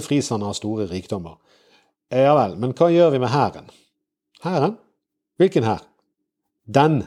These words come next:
hæren», sier Rane og peker på det som beskrives som en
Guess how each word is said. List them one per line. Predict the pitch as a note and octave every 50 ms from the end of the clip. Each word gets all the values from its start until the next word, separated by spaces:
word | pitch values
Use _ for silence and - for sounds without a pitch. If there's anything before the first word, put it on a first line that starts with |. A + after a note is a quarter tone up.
| - -
hæren», | G#2 G2+ F#2+ F2 F2+ E2 D2+ - - - - - - -
sier | - - G#2+ G#2 G2+ F#2+
Rane | G2+ G#2 G#2 G#2 G2 F#2+
og | -
peker | G#2+ G#2+ - A2+ G2
på | G#2 G2
det | G#2 G2+ -
som | - F#2
beskrives | F2 F2+ - - A2+ G#2+ G#2 G2+ -
som | - G2+ G2
en | F#2+